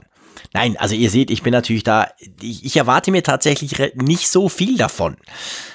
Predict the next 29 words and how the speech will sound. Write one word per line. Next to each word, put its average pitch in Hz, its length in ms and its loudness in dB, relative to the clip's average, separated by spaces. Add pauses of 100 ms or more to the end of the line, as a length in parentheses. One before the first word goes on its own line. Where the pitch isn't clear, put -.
(140)
Aber 139 260 2
es 151 120 0
ist 165 140 0
natürlich 180 400 0
so, 185 340 4 (1000)
strategisch 170 1040 0 (500)
ist 151 240 0
das 160 180 0
wahrscheinlich 151 540 0
eines 143 280 0
der 139 160 0
wichtigsten 147 520 -4
Events 151 400 -2
für 117 140 -4
Apple, 85 420 -6
weil 113 160 -2
es - 220 -4
quasi 135 460 0 (520)
ganz 147 360 0
klar 147 360 0
zeigt, 139 540 0
wir 139 120 4
haben 123 80 0
schon 135 140 -6
oft 135 260 2
drüber 151 200 2
gesprochen 127 440 -2
im 151 100 0
Apfelfunk, 147 600 -2